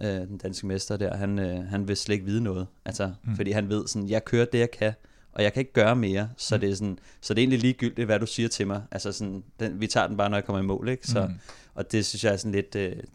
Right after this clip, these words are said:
Speaker 1: det, det er lidt det der med, at sådan, det, det nytter sgu ikke rigtigt at sige, hvor meget man er i gang med at tabe, fordi at det,
Speaker 2: Mm.
Speaker 1: man kan ikke køre hurtigere. Altså,
Speaker 2: Mm.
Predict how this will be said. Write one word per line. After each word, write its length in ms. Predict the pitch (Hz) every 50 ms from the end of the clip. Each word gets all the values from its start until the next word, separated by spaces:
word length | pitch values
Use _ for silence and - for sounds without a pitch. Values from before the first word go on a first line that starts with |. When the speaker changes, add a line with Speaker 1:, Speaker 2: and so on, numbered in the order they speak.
| - - - - - - - - - - -
Speaker 1:
det, 200 | 107 104 - -
det 60 | 107
er 40 | 98
lidt 220 | 104 107 - -
det 80 | 110 107
der 100 | 104 101
med, 120 | 98 98
at 220 | 98 101 101 - -
sådan, 180 | - 104 95
det, 220 | 87 95 92 - -
det 80 | 101
nytter 180 | 98 107 107 117
sgu 140 | - - 110
ikke 140 | 101 - 101
rigtigt 180 | 98 - 101
at 60 | 95 -
sige, 160 | - 101 101
hvor 100 | 95 101
meget 220 | 95 92 92 98 101
man 120 | 98 98
er 60 | 95
i 40 | 95
gang 200 | 95 - 92 -
med 80 | 98 98
at 60 | -
tabe, 300 | - - 92 90 92 -
fordi 200 | - - 95 92
at 160 | - - - -
det, 100 | 101 104
Speaker 2:
Mm. 60 | 98 -
Speaker 1:
man 120 | 98 98
kan 100 | 92 -
ikke 100 | 113 110 -
køre 180 | - 113 110
hurtigere. 360 | 104 104 98 98 98 101 92 87 - - -
Altså, 160 | - 101 104 92
Speaker 2:
Mm. 60 | 87